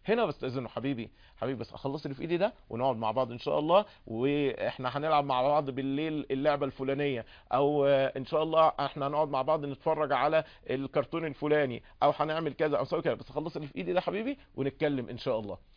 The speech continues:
إنما ما نصتلوش خالص، أقول له: "بقول لك إيه، مش فاضي لك دلوقتي، روح كلم أمك، أو روح، آه، تسوي مش عارف إيه، حبيبي، آه، خد الموبايل واتسلى فيه، أو شوف أي حاجة، اتلهي عني بقى." الكلام ده يدمر شخصيته.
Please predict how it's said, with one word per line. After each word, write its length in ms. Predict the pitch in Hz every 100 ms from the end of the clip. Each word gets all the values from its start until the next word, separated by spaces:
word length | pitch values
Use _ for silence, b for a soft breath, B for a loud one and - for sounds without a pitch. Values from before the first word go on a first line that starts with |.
| b b 135
إنما 520 | 139 170 233 185 -
ما 120 | 127
نصتلوش 500 | 135 - 135 160 196
خالص، 360 | - 180 160 123
أقول 100 | 160
له: 80 | 151
"بقول 160 | 151
لك 140 | 180 180
إيه، 160 | 190 - -
مش 160 | 123
فاضي 200 | - 139
لك 100 | 175
دلوقتي، 300 | 147 170 170 127 b
روح 100 | 143
كلم 280 | - 175 175
أمك، 220 | 180 127 - - b -
أو 100 | 143
روح، 220 | 180 160
آه، 200 | 147 143
تسوي 380 | - 170 180 156
مش 140 | 139
عارف 140 | 156
إيه، 120 | 170 - B
حبيبي، 360 | 147 202 151 - -
آه، 120 | 139
خد 220 | - 190
الموبايل 640 | 196 160 151 160 202 208 175
واتسلى 640 | 156 143 135 - 196 190
فيه، 220 | 180 165 - b -
أو 340 | 147 156 151
شوف 260 | 160 196 -
أي 200 | 190 185
حاجة، 340 | 180 180 151
اتلهي 320 | - 190 233
عني 320 | 175 220 220
بقى." 260 | 185 240 - - b b b b
الكلام 400 | 120 - 147 160
ده 200 | 156 208 - _ - - -
يدمر 640 | 123 127 156 139 139 143
شخصيته. 880 | 127 - 127 - 131 117 98 85 -